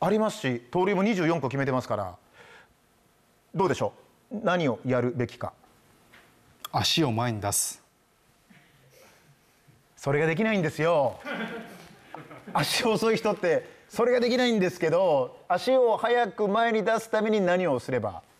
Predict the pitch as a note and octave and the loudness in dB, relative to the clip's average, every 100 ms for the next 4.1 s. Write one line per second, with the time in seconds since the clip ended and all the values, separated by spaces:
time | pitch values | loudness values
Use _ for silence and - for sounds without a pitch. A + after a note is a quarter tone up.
0 | - - - B2 B2+ - - - - - | -20 -16 -6 -4 -4 -8 -18 -20 -20 -20
1 | - - - _ _ _ _ _ B2+ _ | -20 -20 -20 _ _ _ _ _ -20 _
2 | _ _ _ _ _ _ _ - - B3+ | _ _ _ _ _ _ _ -6 0 2
3 | D4 - - G#4+ A4 G#4+ F3+ F#3+ - - | 2 -2 -2 0 2 2 0 0 -2 -4
4 | - | -8